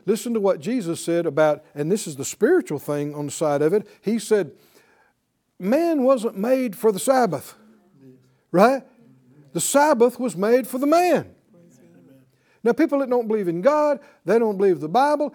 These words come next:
that means nothing to them. So they're gonna persist on in their distorted, twisted, untrue beliefs. But the fact is,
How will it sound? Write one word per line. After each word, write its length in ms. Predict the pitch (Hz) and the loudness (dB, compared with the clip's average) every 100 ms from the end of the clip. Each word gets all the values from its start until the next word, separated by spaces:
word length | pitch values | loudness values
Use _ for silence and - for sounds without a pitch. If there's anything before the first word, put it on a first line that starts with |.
| - | -4
that 180 | 214 262 | -2 0
means 340 | 262 277 240 | 0 0 -2
nothing 380 | 214 226 208 170 | -2 -2 -4 -4
to 80 | 147 | -4
them. 320 | 139 110 101 _ _ | -6 -10 -20 _ _
So 160 | - | -2
they're 220 | 175 226 294 | 4 4 4
gonna 260 | 285 269 | 0 -2
persist 680 | 208 196 180 - 254 247 - | -4 -8 -6 -6 -4 -6 -8
on 420 | 220 214 202 208 - _ - | -4 -2 -2 -4 -10 _ -6
in 260 | 202 202 | -4 -2
their 220 | 190 185 | -2 -2
distorted, 840 | 156 147 - - 214 226 226 220 - _ - | -4 -8 -10 -4 2 4 2 -2 -10 _ -18
twisted, 640 | - 226 - - 220 185 _ _ _ | -6 -4 -4 -8 -8 -8 _ _ _
untrue 800 | 202 277 269 - 294 233 143 139 - _ _ | -2 0 0 -2 -2 0 -2 -6 -14 _ _
beliefs. 600 | 156 180 156 - - - _ _ _ _ _ _ _ _ _ _ _ _ _ _ _ | 0 0 0 -6 -18 -20 _ _ _ _ _ _ _ _ _ _ _ _ _ _ _
But 180 | - 175 | -4 -4
the 60 | - | 0
fact 340 | 320 339 - | 2 2 2
is, 360 | 226 - - | -2 -2 -8